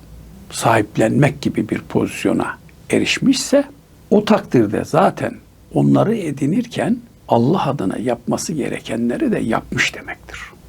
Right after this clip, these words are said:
Adama bakıyorsunuz. Ya Allah adına bir şey yapmış mı? Bir şey görünmüyor. Zahirde görünmüyor.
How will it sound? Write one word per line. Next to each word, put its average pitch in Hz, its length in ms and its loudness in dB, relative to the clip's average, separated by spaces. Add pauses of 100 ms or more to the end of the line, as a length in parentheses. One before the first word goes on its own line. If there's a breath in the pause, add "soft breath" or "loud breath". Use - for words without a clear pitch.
(260)
Adama 143 380 6
bakıyorsunuz. 139 720 -2 (440)
Ya 107 260 4
Allah 165 300 6
adına 127 360 6
bir 135 40 2
şey 135 240 6
yapmış 127 520 4
mı? 175 240 4 (420)
Bir - 40 -2
şey 143 200 0
görünmüyor. 98 540 0 (480)
Zahirde 117 520 0
görünmüyor. - 580 -6